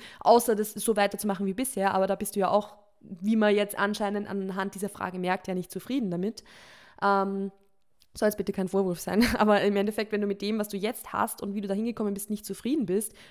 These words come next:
musst du irgendwas anders machen als bisher. Das heißt, abnehmen ist nicht mehr der way to go. Es wird nur noch das Zunehmen das sein, was funktioniert. Und auch hier, zunehmen ist nicht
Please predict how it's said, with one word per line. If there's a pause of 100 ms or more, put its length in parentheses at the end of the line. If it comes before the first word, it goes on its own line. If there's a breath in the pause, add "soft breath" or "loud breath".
(100)
musst
du
irgendwas
anders
machen
als
bisher. (380 soft breath)
Das
heißt,
abnehmen
ist
nicht
mehr
der
way
to
go.
Es
wird
nur
noch (220)
das
Zunehmen
das
sein,
was
funktioniert. (1080 loud breath)
Und
auch
hier, (600)
zunehmen
ist
nicht